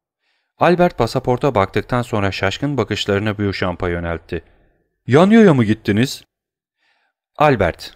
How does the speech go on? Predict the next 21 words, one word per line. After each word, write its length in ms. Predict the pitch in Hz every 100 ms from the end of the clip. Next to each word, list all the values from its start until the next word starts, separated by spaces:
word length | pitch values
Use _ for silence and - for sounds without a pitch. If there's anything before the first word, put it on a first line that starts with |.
| _ -
bir 120 | 160
yabancı, 600 | 160 139 135 120 98 76 - -
tanımadığım 640 | 127 131 123 98 107 110 95
biri. 240 | 87 78 - _ -
Üç 240 | 190 -
dört 200 | 202 185
ay 100 | 135
önce 320 | 117 113 107
benden 320 | 110 123 151
hesap 340 | 117 98 143 -
soran 380 | 113 110 104 110
ve 140 | 131
canımı 340 | 110 120 156
sıktığı 320 | 175 135 - 170
için 260 | 156 143
öldürdüğüm 580 | 135 131 127 120 127 123
o 100 | 165
sıradan 440 | 170 143 135 147
İngiliz 480 | 135 127 127 139 120
lordu 300 | 117 113 117
olsaydınız, 800 | 151 110 - 98 95 101 151